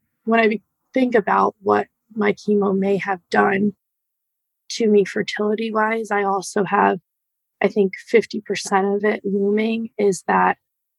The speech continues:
whatever heart condition I had that made me need the transplant. Originally, it was thought that it was caused by a virus. And unfortunately, my dad had a random heart attack.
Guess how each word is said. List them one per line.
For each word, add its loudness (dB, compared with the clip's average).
whatever 4
heart -4
condition -2
I 0
had -2
that 0
made 4
me -2
need 2
the -2
transplant. -2
Originally, 2
it 2
was -8
thought 4
that -2
it -4
was -10
caused -2
by -2
a -6
virus. -2
And 2
unfortunately, 0
my 0
dad 0
had 0
a -2
random -2
heart -2
attack. -2